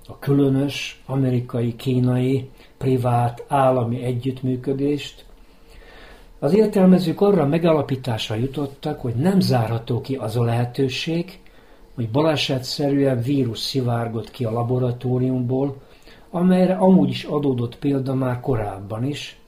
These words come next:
ahogy ezt számtalan esettanulmány jelzi. Nem beszélve arról, hogy már önmagában is elgondolkodtató tény, hogy ugyanazon a helyen, mármint Wuhanban pattant ki a pandémia, ahol a jeles,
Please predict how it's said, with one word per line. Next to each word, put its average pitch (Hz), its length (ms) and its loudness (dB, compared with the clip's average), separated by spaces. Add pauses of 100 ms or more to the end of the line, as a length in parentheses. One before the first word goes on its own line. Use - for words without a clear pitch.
(340)
ahogy 117 240 -4
ezt - 180 -10 (240)
számtalan 123 800 -6 (440)
esettanulmány 113 920 -4
jelzi. 107 600 -8 (1300)
Nem 185 240 6
beszélve 135 440 2
arról, 160 220 2
hogy 165 100 2
már 156 200 -2
önmagában 123 600 4
is 120 240 -4
elgondolkodtató 117 1300 -4
tény, 135 400 -2 (340)
hogy - 140 -8
ugyanazon 139 560 0
a 110 60 -4
helyen, 131 520 -4 (120)
mármint 123 440 -2
Wuhanban 117 640 -4
pattant 123 500 -6
ki 117 140 -8
a 113 80 -10
pandémia, 131 840 -2 (500)
ahol 131 280 2
a 110 60 -2
jeles, 127 720 -2